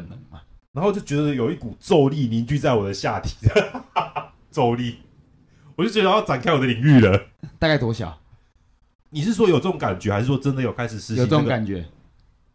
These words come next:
Speaker 2: 小二、小三。
Speaker 1: 看你是小畜生欸。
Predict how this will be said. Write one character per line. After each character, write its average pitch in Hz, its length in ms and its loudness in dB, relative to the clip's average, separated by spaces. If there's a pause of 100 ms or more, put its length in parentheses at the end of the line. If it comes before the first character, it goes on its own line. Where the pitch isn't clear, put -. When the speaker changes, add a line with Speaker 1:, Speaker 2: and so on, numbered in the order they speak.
(140)
Speaker 2:
小 - 320 -8
二、 123 160 0
小 85 160 -6
三。 87 180 -12 (120)
Speaker 1:
看 196 180 2
你 139 60 0
是 190 80 -6
小 107 200 -2
畜 147 160 -4
生 117 240 -4
欸。 87 140 -10